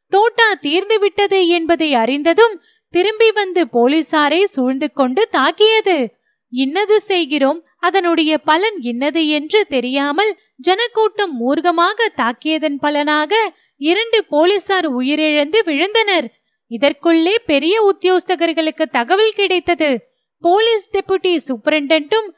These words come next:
பல போலீஸ் ஜவான்களும் பயங்கரமான ஹூங்கார சத்தங்களை இட்டுக்கொண்டு விரைந்து வந்தார்கள். அவ்வளவுதான், "ஓடு, ஓடு" என்று ஒரு குரல் கேட்டது.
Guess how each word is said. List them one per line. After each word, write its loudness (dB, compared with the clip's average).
பல -2
போலீஸ் 0
ஜவான்களும் 0
பயங்கரமான 0
ஹூங்கார 0
சத்தங்களை -2
இட்டுக்கொண்டு -2
விரைந்து 0
வந்தார்கள். 2
அவ்வளவுதான், 0
"ஓடு, 2
ஓடு" 2
என்று -2
ஒரு -2
குரல் 0
கேட்டது. -2